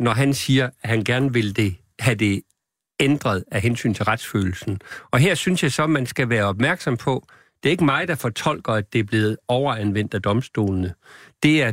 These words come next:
Tine Bramsen, den socialdemokratiske ordfører, der siger, at i forhold til det, sådan må jeg forstå det,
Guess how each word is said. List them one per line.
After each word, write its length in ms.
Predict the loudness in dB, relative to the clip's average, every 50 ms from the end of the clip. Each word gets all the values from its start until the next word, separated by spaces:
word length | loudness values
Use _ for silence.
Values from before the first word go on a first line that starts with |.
| -4 -6
Tine 240 | -2 0 2 2 2
Bramsen, 580 | 2 0 -2 -2 -4 -8 -10 -6 -6 -6 -6 -6 -6 -4
den 120 | -2 -2
socialdemokratiske 1000 | -2 -2 -2 0 0 0 0 0 0 0 0 0 0 0 0 -2 -4 -4 0 2
ordfører, 440 | 2 2 2 0 0 0 0 0 0
der 120 | 0 -2
siger, 360 | -4 -2 0 2 2 2 2 0 -4 -8 -16 -20 -20 -20 _ _ -4
at 160 | -2 0 0
i 60 | 0
forhold 420 | 0 0 0 0 0 0 0 -2 -2
til 240 | -2 -4 -2 0
det, 220 | 0 0 0 0 -2 -8 -14 _ _ _ _ _ -10
sådan 220 | -4 -2 0 0
må 100 | 2 2
jeg 180 | 2 0 0 -2
forstå 420 | -4 -6 -4 -2 0 0 0 0
det, 160 | -2 -4 -6